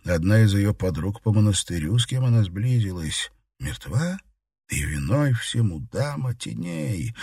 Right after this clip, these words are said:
"Нам нужно уходить", — напомнил товарищам Андрей. "Риве мы уже не поможем, нужно позаботиться о себе".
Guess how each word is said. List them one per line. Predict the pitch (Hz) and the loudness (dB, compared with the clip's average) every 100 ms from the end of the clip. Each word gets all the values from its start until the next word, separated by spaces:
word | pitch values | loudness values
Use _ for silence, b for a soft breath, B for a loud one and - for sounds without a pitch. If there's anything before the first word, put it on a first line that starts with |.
| B B B - | B B B -10
"Нам | - 76 104 113 | -4 2 8 10
нужно | 117 98 117 | 10 8 6
уходить", — | 104 117 113 101 - B B - | 8 8 8 4 2 B B -4
напомнил | 87 87 85 78 73 71 | -2 -2 -4 -4 -4 -6
товарищам | 82 73 71 - 71 | -6 -6 -4 -4 -4
Андрей. | 76 73 71 62 - - | -4 -4 -4 -4 -2 2
"Риве | 98 135 131 120 | 6 6 8 8
мы | 117 | 8
уже | 113 120 | 8 8
не | 120 | 8
поможем, | 113 104 113 123 101 95 | 6 6 6 6 6 6
нужно | 110 101 110 | 4 4 4
позаботиться | 113 104 107 110 110 110 | 4 6 6 4 4 4
о | 104 | 4
себе". | - 104 117 101 | 4 6 8 8